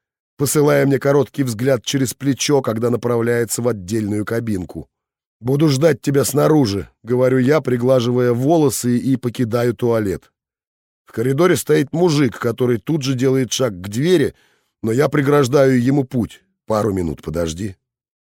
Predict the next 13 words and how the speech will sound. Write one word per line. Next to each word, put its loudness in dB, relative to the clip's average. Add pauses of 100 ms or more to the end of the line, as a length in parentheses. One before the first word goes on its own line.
«Так -6
ты...» 2 (580)
Он -2
растерянно 0
смотрит -2
на 2
дверь -2
в -14
туалет, 0 (440)
а -2
потом 2
на 4
меня 2